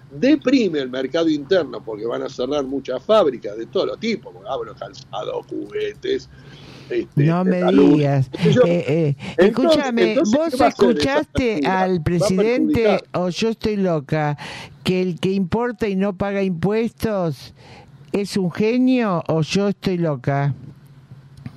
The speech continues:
Speaker 1: Eh, mirá, sí, lo que no paga es el impuesto seguramente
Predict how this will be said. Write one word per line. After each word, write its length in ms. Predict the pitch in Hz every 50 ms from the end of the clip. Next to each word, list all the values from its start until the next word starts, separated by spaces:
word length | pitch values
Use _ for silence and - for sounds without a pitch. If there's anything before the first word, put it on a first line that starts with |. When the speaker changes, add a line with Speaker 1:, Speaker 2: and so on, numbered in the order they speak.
| - - - - - - - - - - - - - - - - - - - - - - - -
Speaker 1:
Eh, 180 | 127 135 139 131
mirá, 320 | 139 160 175 180 160 135
sí, 220 | - - 180 151
lo 100 | 123 117
que 120 | - 135 127
no 120 | 135 131
paga 260 | 131 - 185 208 208
es 120 | 185 - -
el 120 | 120 123
impuesto 560 | 117 117 117 - - 160 160 156 160 - 147
seguramente 1000 | - - 120 117 123 123 120 123 120 127 143 170 180 185 175 - 170 147 131 104